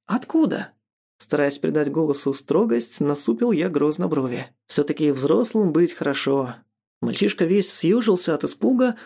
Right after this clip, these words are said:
а в глазах разлилось столько боли, что сердце мое невольно сжалось, но я удержал брови домиком. Долго бился я над ребенком, и, наконец-то, труды мои увенчались успехом. Дрожащие губы разжались, и он пропищал еле слышно:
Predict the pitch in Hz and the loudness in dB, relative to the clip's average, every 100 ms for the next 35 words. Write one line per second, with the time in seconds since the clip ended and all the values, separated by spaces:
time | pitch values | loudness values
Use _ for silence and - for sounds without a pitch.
0 | - 180 165 151 156 170 226 - 156 151 | -6 -4 -2 0 0 0 0 -2 -4 0
1 | 165 208 202 - - 185 202 - 151 139 | 0 0 0 -4 -2 -2 -2 -2 -4 -2
2 | 143 196 233 165 135 - _ _ - - | 0 2 2 0 -6 -12 _ _ -8 -4
3 | - 190 - 175 170 160 151 147 185 175 | 0 -2 0 0 0 0 0 2 2 0
4 | 143 131 135 131 135 - - _ - 214 | -2 -2 -2 -2 -4 -6 -12 _ 0 0
5 | 240 202 - 185 180 151 139 143 143 143 | 4 2 2 0 0 0 0 2 0 0
6 | 165 139 - 151 - _ _ - 135 170 | 0 -2 -6 -8 -10 _ _ -6 0 2
7 | 190 160 156 180 180 - 170 165 147 156 | 4 2 2 2 2 0 0 0 2 2
8 | 165 226 214 175 180 226 208 196 170 214 | 4 2 2 2 2 2 2 0 0 0
9 | - - 202 165 147 175 170 160 147 147 | -2 -2 0 0 0 0 2 0 0 -2
10 | 143 151 143 139 123 - 135 127 135 - | 0 0 0 -2 -6 -2 -2 -4 -10 -10
11 | - _ - 135 165 - 175 170 175 156 | -18 _ -4 0 0 0 -2 0 2 2
12 | 143 135 165 240 226 - - - 226 269 | 0 0 0 2 0 -2 -16 -4 0 2
13 | 247 226 196 - 160 165 170 165 156 147 | 2 2 0 0 0 2 0 -2 -2 -2
14 | 143 147 147 | 0 0 -4